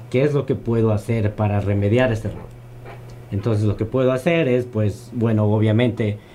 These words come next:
pedirle disculpas a esa persona y tratar de ser consciente de que a veces cuando estoy muy cansado me pongo irritable y le grito a la gente, ¿verdad?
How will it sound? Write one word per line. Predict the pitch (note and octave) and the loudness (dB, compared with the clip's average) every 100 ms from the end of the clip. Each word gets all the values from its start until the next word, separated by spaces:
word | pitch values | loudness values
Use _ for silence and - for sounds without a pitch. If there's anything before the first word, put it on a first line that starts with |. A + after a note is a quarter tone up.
| - - | -10 -2
pedirle | A2+ A2+ A#2+ A2+ | 2 4 4 4
disculpas | G2+ G#2 - C3 C3 A2 G#2 | 2 0 -2 0 0 0 0
a | G2+ | 0
esa | G2 G2 - | 0 -4 -4
persona | G2 - E3 D3 C3 C#3 - - - - - | -4 0 0 0 -4 -10 -16 -20 -20 -20 -4
y | B2 A#2+ B2 B2 B2+ A2+ G#2+ - - - - - - - | 2 4 6 4 2 0 -6 -16 -20 -20 -18 -20 -18 -6
tratar | G#2+ A#2 - - A#2+ | -2 0 2 2 2
de | A2+ | 0
ser | G#2+ G#2+ | 0 0
consciente | G#2+ A2 G#2+ D3 D3+ C3+ | 2 0 2 0 0 0
de | A2+ G#2+ | 0 0
que | G#2+ G#2+ G#2+ | 2 0 0
a | A#2 G#2+ | -2 0
veces | A2 A2 A2 G#2+ G#2 - - | 2 2 2 0 0 -6 -6
cuando | G2+ G2+ G2 G2 F#2+ G2 | -2 0 0 0 0 -2
estoy | F#2 - G#2 G#2 | -4 -2 0 2
muy | A2 G#2+ | 2 2
cansado | G#2 G#2 G2+ G#2+ G2 G2 - - - | 2 0 0 0 -2 -4 -8 -16 -8
me | G2+ G2 | -4 0
pongo | G#2+ G#2+ | 2 2
irritable | G#2 G2+ G2 A#2+ G#2+ G#2+ | 2 0 0 0 2 2
y | G2+ | 2
le | G2 | 0
grito | G2+ G#2+ | 0 -2
a | A#2 | -2
la | A2+ | -2
gente, | F3 - | -4 -4
¿verdad? | F#2 F2+ A#2 | -8 -8 -10